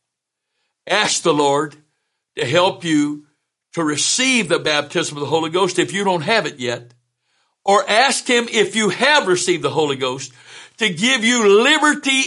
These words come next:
in that language, in that miraculous sign that is not just a sign. It starts out as a sign,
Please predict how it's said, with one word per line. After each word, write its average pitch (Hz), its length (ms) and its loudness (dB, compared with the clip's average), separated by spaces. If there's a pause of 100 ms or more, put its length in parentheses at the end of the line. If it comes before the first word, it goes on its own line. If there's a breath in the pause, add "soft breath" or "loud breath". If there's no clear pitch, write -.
in 240 340 2
that 233 300 0
language, 175 800 0 (260 soft breath)
in 214 300 0
that 214 280 0 (240)
miraculous 226 1080 2 (240 soft breath)
sign 226 840 0
that 190 120 2
is 180 220 0
not 240 300 4
just 208 300 0
a 175 40 -4
sign. 135 500 -2 (380 loud breath)
It 202 180 2
starts 220 400 2
out 277 360 4
as 254 140 0
a 269 80 2
sign, 220 600 2